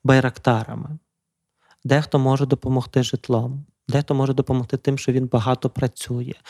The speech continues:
Дехто може допомогти тим, що він виховує дітей. Дехто може допомогти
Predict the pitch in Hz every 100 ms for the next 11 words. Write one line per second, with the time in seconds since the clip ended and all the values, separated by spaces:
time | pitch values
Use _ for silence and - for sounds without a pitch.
0 | - - _ 135 147 135 139 131 - 131
1 | - 135 143 135 131 131 127 120 131 127
2 | 127 120 123 - 120 123 - 131 - -
3 | - 147 147 135 131 131 131 - 127 120
4 | - 139